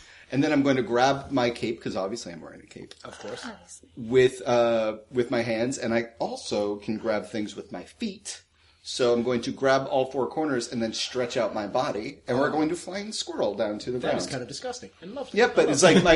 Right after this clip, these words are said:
Speaker 1: hand, my, like, bones stretch and my sinew cracks and all that good stuff. So
Speaker 2: Okay.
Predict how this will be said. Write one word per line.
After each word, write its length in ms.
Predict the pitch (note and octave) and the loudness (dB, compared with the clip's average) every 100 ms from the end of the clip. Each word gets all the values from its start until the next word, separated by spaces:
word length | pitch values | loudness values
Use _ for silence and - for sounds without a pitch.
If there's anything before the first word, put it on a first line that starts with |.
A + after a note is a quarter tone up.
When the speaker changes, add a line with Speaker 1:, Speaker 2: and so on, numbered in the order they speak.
| F3+ | 8
Speaker 1:
hand, 240 | E3+ E3+ - | 4 -2 0
my, 160 | D#3 D3 | 4 4
like, 580 | C#3 C#3+ B2+ - _ | 4 4 2 -4 _
bones 440 | C#3+ C#3 C3+ B2 A#2 | 2 4 4 2 0
stretch 680 | - - A#2+ B2 A2+ - C3 | -4 -2 0 0 -2 0 2
and 120 | A2+ | 2
my 120 | A#2 | 2
sinew 480 | - - A2 A2+ A2 | 0 0 0 -2 -6
cracks 680 | - - A2 G#2+ G2+ - G#2+ | -10 -6 -4 -2 -4 -8 -8
and 100 | G2+ | -6
all 120 | F#2 | -6
that 160 | F2+ - | -10 -12
good 100 | F#2 | -12
stuff. 320 | - D#2 - | -10 -10 -12
So 280 | - F#2 F2+ _ _ _ _ _ _ _ _ _ - | -10 -8 -10 _ _ _ _ _ _ _ _ _ -8
Speaker 2:
Okay. 300 | E3 C3+ A2 | -6 -6 -8